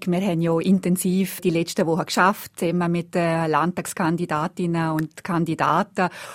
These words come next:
Man hat Herzblut eingelegt und ja, man freut sich eigentlich auch, dass der Termin näher kommt.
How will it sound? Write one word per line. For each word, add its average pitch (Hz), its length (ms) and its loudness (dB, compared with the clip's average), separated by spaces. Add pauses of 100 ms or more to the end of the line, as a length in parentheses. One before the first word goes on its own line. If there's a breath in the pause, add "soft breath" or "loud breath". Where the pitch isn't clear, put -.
(220 loud breath)
Man 185 140 2
hat 156 160 -6
Herzblut 180 560 2
eingelegt 170 840 0
und 156 380 2
ja, 160 160 -2
man 160 180 0
freut 151 360 -2
sich 190 120 0
eigentlich 160 360 0
auch, 165 80 0
dass 160 200 -4
der - 140 -10
Termin 170 380 4
näher 170 400 4
kommt. 220 340 4